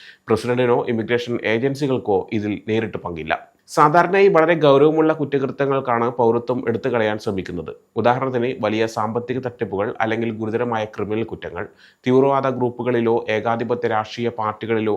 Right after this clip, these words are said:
അംഗമായിരിക്കുക, പൗരത്വത്തിന് അപേക്ഷിക്കുമ്പോൾ പ്രധാനപ്പെട്ട വിവരങ്ങൾ മറച്ചുവെക്കുകയോ തെറ്റായി പറയുകയോ ചെയ്യുക. ഇങ്ങനെയുള്ള കാര്യങ്ങൾ സംഭവിച്ചാൽ മാത്രമേ സർക്കാർ പൗരത്വം എടുത്തു കളയാൻ ശ്രമിക്കാറുള്ളൂ. സാധാരണ പൗരന്മാർ പേടിക്കേണ്ട കാര്യമില്ലെന്നാണ് വിദഗ്ധർ പറയുന്നത്. നീതിന്യായ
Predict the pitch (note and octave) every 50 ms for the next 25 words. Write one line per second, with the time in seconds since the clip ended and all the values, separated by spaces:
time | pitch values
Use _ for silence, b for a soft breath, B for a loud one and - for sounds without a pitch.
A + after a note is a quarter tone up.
0 | - - G2+ G2+ G#2+ G#2 G2+ F#2+ F2+ F2 E2+ E2 - F2 E2+ - - B B B
1 | B B B B C#3 C#3 C#3+ C3+ - E3 D#3 D#3 D#3 D3 - B2+ B2+ C3 B2+ B2+
2 | - C3 - B2+ B2+ A#2 B2 A#2+ - A#2+ - A#2 A2+ A#2+ A#2+ B2 A#2 A#2+ A#2+ A2+
3 | A2 A#2 A2+ A2 A2 A#2 B2 A#2 G#2+ G2+ G#2+ - - B2+ A#2+ A#2+ - A2+ G#2+ G#2
4 | G#2 A#2 B2 - - A#2 A#2 - A#2+ A2+ A2+ A2 - - A2+ A2+ A#2+ B2 A2+ G#2+
5 | G#2 G2+ G2 - E2+ D#2 D#2 E2+ D#2 - - B B B B B B B B B
6 | C3+ D#3 F3+ G3 F#3+ F#3+ G3+ G3 F3+ D#3+ D#3 D#3 D#3 E3+ E3 - C#3+ B2 B2+ B2+
7 | C3 C3 C#3 D3 C#3 C3 A#2+ A#2 A#2+ B2 A#2+ A#2 A#2 B2 B2 - A#2 - - -
8 | B2 - - - A#2+ A#2 A#2+ B2+ C3+ C#3+ C#3+ C#3+ - A#2 G#2+ - A#2 A#2 G#2+ G#2
9 | G#2 G#2 G#2+ - - G#2+ G#2+ G2 - G#2 F#2 E2 D#2 D2 D#2 - B B B B
10 | B B B B _ - C#3+ C#3 C#3+ D3+ E3 F3 F3+ E3+ D#3+ E3 D3 C#3 C3+ C3+
11 | C#3+ D3 C#3 C3 C3+ C3+ - - B2 A#2+ A#2+ B2 B2 C#3 C3+ C3 C3+ C3+ B2 A2+
12 | A2+ A#2+ B2+ C3+ C3+ A#2+ A#2+ B2 B2 A#2 G#2 G2 E2+ E2+ F#2+ A2+ G#2+ A#2 - -
13 | B2 G2 - - F#2 F2 E2+ E2+ E2+ E2+ G#2 - - _ B B B B B B
14 | B - C#3+ D3 E3+ E3+ F3 F3 F3+ F3+